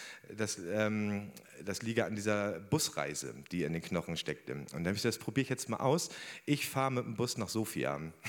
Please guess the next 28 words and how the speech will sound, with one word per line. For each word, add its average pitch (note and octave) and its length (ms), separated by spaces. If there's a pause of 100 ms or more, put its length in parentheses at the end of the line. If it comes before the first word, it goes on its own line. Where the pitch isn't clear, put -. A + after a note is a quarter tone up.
(340)
<laughs> - 600
in G#2 120
den G2+ 100
Sommerferien." F#2 520
Und A2 100
tatsächlich, D3 560 (500)
als - 220
ich A2 80
dort A2 140
ankam, A#2+ 440
war A2+ 140
ich - 160
nicht A#2 220
in G#2 100
dem G#2 140
Zustand, F#2+ 460
dass F2 140
ich G2+ 100
hätte G2 140
zur F#2 120
Schule F2+ 260
gehen D2+ 240
können, D2 340
ganz E2+ 220
und F2 60
gar F2 160
nicht. D#2 320
Also G#2+ 200